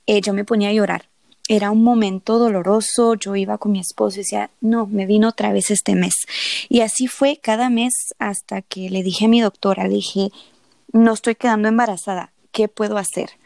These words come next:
Ella me dijo, "Tenemos que esperar un año. Después del año, si todavía nada,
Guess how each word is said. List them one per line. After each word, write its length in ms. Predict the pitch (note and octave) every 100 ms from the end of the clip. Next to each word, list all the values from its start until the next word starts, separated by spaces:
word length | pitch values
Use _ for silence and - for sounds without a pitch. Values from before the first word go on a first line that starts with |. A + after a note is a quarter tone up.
| - - - _
Ella 180 | G#3+ G#3
me 80 | A3
dijo, 200 | G#3 A#3+
"Tenemos 340 | A3 A3+ C4
que 60 | D#4
esperar 360 | - C4 A3
un 140 | G3+ F3
año. 260 | - E3+ - _
Después 380 | G#3+ G#3 A#3+ A#3+
del 160 | C#4+
año, 240 | C#4+ C#4+ D4
si 160 | -
todavía 540 | G#3+ G3 G3 F#3+ A3+ C4
nada, 400 | C#4 C#4+ D#4